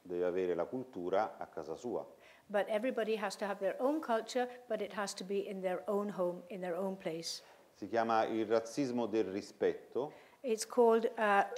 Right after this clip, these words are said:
Speaker 2: respect, mm, racism, or, or racism of respect.
Speaker 1: Quando gli italiani migravano negli Stati Uniti,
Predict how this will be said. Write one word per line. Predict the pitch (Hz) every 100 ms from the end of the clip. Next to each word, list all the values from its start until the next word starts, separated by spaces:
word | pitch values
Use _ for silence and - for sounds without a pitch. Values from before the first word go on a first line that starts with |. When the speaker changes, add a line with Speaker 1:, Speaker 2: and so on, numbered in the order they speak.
| - -
Speaker 2:
respect, | 220 247 247 - - - 233 - - - - - 226
mm, | 202 185 190 208
racism, | 202 170 - 170 175 175
or, | 175
or | - 185
racism | 180 214 220 - 202 190 202 202
of | 202 190 190
respect. | 185 - - 196 - - - - - - - -
Speaker 1:
Quando | - 135 139 131
gli | 120
italiani | 117 113 127 127
migravano | 110 101 110 113 107 104
negli | 98 98
Stati | 90 - 104
Uniti, | 104 95 87 87 98 120